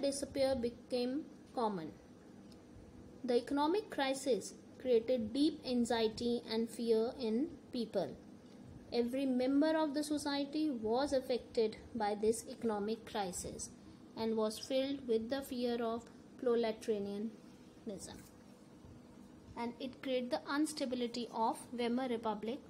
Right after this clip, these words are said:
also. The Weimar Constitution had some internal defects which made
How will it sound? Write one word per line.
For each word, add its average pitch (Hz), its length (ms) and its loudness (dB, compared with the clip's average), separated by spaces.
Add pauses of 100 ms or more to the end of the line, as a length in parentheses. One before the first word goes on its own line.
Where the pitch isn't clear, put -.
(140)
also. 190 440 -4 (640)
The 226 80 -2
Weimar 240 340 2 (220)
Constitution 247 880 0 (220)
had 233 280 -2
some 262 380 -2
internal 247 720 2
defects - 540 -4 (340)
which 240 240 -2
made 226 420 4